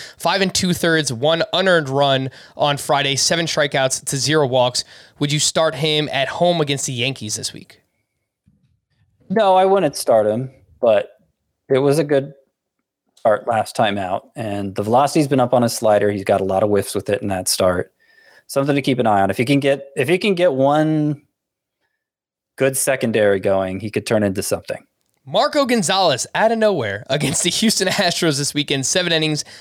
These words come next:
Speaker 1: one run, six strikeouts to zero walks. He is at home against the Texas Rangers starter sit.
Speaker 2: I'd rather, like, I think as a general rule, I'd rather <laughs> sit Marco Gonzalez because there's always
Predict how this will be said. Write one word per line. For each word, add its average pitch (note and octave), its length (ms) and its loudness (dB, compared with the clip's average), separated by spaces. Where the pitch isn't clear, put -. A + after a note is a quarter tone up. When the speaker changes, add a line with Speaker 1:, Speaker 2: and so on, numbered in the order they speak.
Speaker 1:
one D#3 260 -2
run, C#3 320 2
six - 320 -4
strikeouts C#3+ 540 0
to C3+ 160 -4
zero C#3 280 2
walks. A#2+ 420 0
He E3+ 260 0
is C#3+ 140 -2
at C3 100 -2
home D3+ 240 0
against C#3 260 -4
the C3+ 120 -8
Texas - 440 -4
Rangers B2 380 -2
starter B2 320 0
sit. - 320 -4
Speaker 2:
I'd B2+ 160 2
rather, A#2 760 0
like, D3 200 2
I F3 160 0
think A3 200 0
as F3 120 2
a D#3+ 40 0
general C3+ 500 0
rule, G#2+ 260 2
I'd F#2+ 180 2
rather F#2+ 360 -2
<laughs> - 20 -2
sit - 280 -2
Marco A2 440 0
Gonzalez G2+ 800 -2
because G#2+ 340 -2
there's G#2+ 200 -2
always A2 760 2